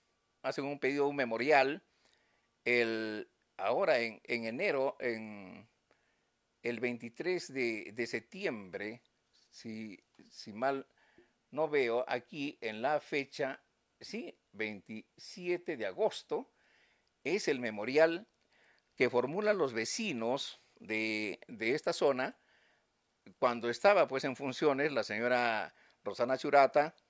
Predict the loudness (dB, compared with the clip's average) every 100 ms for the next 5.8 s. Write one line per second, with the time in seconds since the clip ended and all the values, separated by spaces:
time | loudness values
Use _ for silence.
0 | _ _ -8 -2 0 0 0 0 0 -2
1 | -4 -8 _ _ _ _ -6 -2 -2 0
2 | 0 2 0 0 -6 -12 -6 -4 0 0
3 | 0 -4 -4 -2 -4 -2 -2 -2 -2 -2
4 | 0 0 0 0 -2 -4 _ _ 2 4
5 | 6 4 0 0 4 6 4